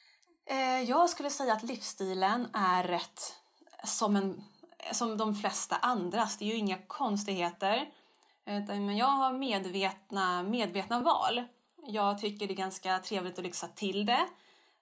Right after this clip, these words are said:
Eh, nu så här på senare år, man blev lite trött, eller jag blev trött efter corona på att bara vara hemma hela tiden. Så då kanske jag börjar unna mig vissa saker. Samtidigt så invest-, eller satsar jag inte så mycket på saker som andra tycker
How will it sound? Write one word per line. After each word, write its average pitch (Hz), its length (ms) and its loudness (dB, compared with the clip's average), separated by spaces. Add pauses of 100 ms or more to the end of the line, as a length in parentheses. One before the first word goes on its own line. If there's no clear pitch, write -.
Eh, 190 360 -2
nu 196 160 -2
så - 100 -2
här 170 80 0
på 202 100 -4
senare 190 400 0
år, 202 200 -4
man 208 140 -2
blev 190 140 -2
lite 185 160 -6
trött, 180 340 -6
eller 175 120 -4
jag 202 140 0
blev 196 100 -2
trött 180 280 -6
efter 175 180 -10
corona 196 440 2
på 202 160 -2
att - 100 -4
bara 180 200 4
vara 180 120 2
hemma 196 280 2
hela 190 160 0
tiden. 202 580 -4 (240)
Så - 160 -8
då 202 240 0
kanske 208 260 -4
jag 175 80 -4
börjar 180 160 -4
unna 208 240 2
mig 220 160 0
vissa 240 220 -4
saker. 226 560 2 (640)
Samtidigt 233 600 0
så 196 460 2 (880)
invest-, 208 380 0
eller 208 300 2 (120)
satsar 214 360 -2
jag 202 60 2
inte 202 120 -2
så 196 100 -4
mycket 190 400 -6
på 185 260 -2
saker 185 400 -4
som 196 180 -2
andra 214 360 2
tycker 185 720 -6